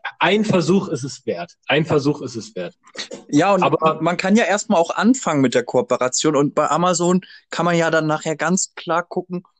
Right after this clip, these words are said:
Speaker 2: wohin geht die Reise. So, da gibt's so viele Möglichkeiten, wo, wo, wo du dich hinentwickeln könntest. Und ja, eigentlich machst du damit echt nichts falsch.
Speaker 1: Ja, aber das kann nur noch geschlagen werden durch deine Nummer eins.
Speaker 2: Ja, meine Nummer eins ist auch,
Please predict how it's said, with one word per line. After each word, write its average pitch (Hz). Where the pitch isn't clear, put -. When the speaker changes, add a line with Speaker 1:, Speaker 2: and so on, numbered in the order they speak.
Speaker 2:
wohin 196
geht 160
die 135
Reise. 98
So, 110
da 143
gibt's 160
so 214
viele 226
Möglichkeiten, 190
wo, -
wo, 170
wo 160
du 156
dich 156
hinentwickeln 127
könntest. 110
Und 135
ja, 113
eigentlich 143
machst 160
du 160
damit 151
echt -
nichts -
falsch. -
Speaker 1:
Ja, 123
aber 123
das 131
kann 160
nur 214
noch 196
geschlagen 175
werden 156
durch 135
deine 147
Nummer 131
eins. 190
Speaker 2:
Ja, 131
meine 175
Nummer 175
eins 175
ist -
auch, 160